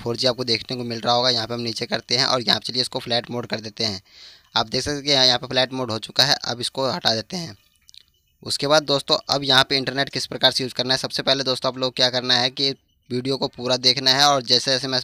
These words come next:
फो-, सेटअप बताऊँगा वो बिल्कुल same to same सेटअप फॉलो करना है, तभी आप इंटरनेट का जो है फ्लाइट मोड में यूज़ कर सकते हैं। तो उसके बाद दोस्तों क्या करना है कि डायलिंग वाला जो ऑप्शन होता है इस पर खोल देना है। उसके बाद यहाँ पे आप लोग को अपने मोबाइल से डायल करना है स्टार हैज,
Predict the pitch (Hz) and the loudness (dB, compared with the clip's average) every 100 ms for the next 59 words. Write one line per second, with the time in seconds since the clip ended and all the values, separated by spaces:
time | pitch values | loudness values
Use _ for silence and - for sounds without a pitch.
0 | - - 120 127 123 123 110 _ - 127 | -6 -8 -4 -2 -2 -4 -8 _ -4 0
1 | 127 135 139 131 135 135 139 - 123 127 | 2 6 4 4 -8 -4 -2 0 -2 -4
2 | 131 131 123 127 123 120 123 - 123 127 | -6 -4 -2 -2 -2 -4 0 0 2 4
3 | 143 156 - - _ - 123 156 135 135 | 4 2 -12 -18 _ -4 0 4 4 2
4 | 131 127 127 131 - 135 123 127 131 123 | -2 -2 0 0 2 2 4 0 2 0
5 | 120 120 120 127 139 123 113 117 - - | 0 -2 -4 -2 -4 -2 -4 -4 -6 -6
6 | 120 117 95 - - - _ _ - - | -4 -4 -4 -12 -20 -20 _ _ -6 -2
7 | 156 151 147 143 151 147 143 147 143 131 | 4 4 4 -2 2 4 4 4 2 4
8 | 131 131 139 135 135 131 143 131 135 131 | 4 4 2 2 2 -2 -2 -2 0 0
9 | 127 - 120 127 123 135 151 _ _ _ | -4 -8 -2 0 4 4 4 _ _ _
10 | - 120 - 139 139 123 120 127 131 135 | -12 -8 -2 4 4 4 2 4 2 2
11 | 131 135 131 - 135 131 127 127 139 127 | -4 -2 -2 -4 -8 -6 0 0 0 -2
12 | 123 123 123 131 - 127 - 123 127 139 | 0 -2 0 0 0 -6 0 4 6 6
13 | 147 139 127 120 135 147 | 2 -12 -2 4 6 4